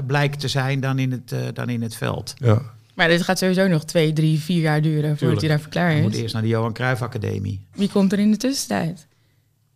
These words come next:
Speaker 2: Ja, die ve-, ja, jij weet dat beter. Er is toch zo'n vent die al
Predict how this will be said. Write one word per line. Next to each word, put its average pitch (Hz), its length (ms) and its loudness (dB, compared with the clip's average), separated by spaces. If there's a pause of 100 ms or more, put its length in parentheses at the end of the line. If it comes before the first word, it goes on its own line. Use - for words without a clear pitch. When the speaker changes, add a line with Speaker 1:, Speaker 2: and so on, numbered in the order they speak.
(140)
Speaker 2:
Ja, 117 120 2
die 117 160 2
ve-, - 220 -4
ja, 131 140 8
jij 127 220 2
weet 123 140 2
dat 113 140 -2
beter. 135 340 4
Er 139 80 2
is 135 80 6
toch - 180 2
zo'n 131 160 4
vent 123 260 6
die 123 120 2
al 110 220 4